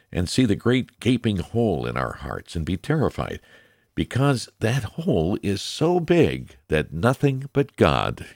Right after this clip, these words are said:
can fill it. When we are left alone with our thoughts, we must acknowledge and reckon with our discomfort. We have no escape from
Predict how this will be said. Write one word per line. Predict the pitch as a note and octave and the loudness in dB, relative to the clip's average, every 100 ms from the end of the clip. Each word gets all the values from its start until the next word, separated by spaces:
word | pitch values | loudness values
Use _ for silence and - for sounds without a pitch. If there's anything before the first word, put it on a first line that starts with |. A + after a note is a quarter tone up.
| - | -4
can | D2+ C#2+ | -2 -2
fill | - C2 | -2 -4
it. | G1+ - - _ _ _ _ _ _ _ _ _ | -4 -16 -20 _ _ _ _ _ _ _ _ _
When | - G#2+ | 0 4
we | D3 | 4
are | D#3+ | 4
left | G#2+ G2 - | 4 2 0
alone | D#2 D#2 E2+ C2 | -2 0 0 -2
with | A1+ C2 | -6 -6
our | B1 | -6
thoughts, | - D#2 A#1+ - - - - D#2 | -2 0 0 -6 -12 -12 -12 -2
we | F#2 | 0
must | E2+ E2+ - - | 2 0 -2 -4
acknowledge | C2 F2 F#2+ E2 G1+ - E2 | -2 2 2 2 -4 -6 -6
and | E2 | -2
reckon | E2 D3 - D#2 | 0 0 0 -2
with | C#2+ | 0
our | F2+ F2 | 0 0
discomfort. | G2+ - A#2 - - - _ _ _ _ _ - | -2 -4 -6 -6 -12 -14 _ _ _ _ _ 0
We | F#2+ | 4
have | F#2+ | 4
no | A2 G2+ | 4 0
escape | - - C3+ - | 0 -2 0 -2
from | - D2+ C#2+ | -4 -4 -4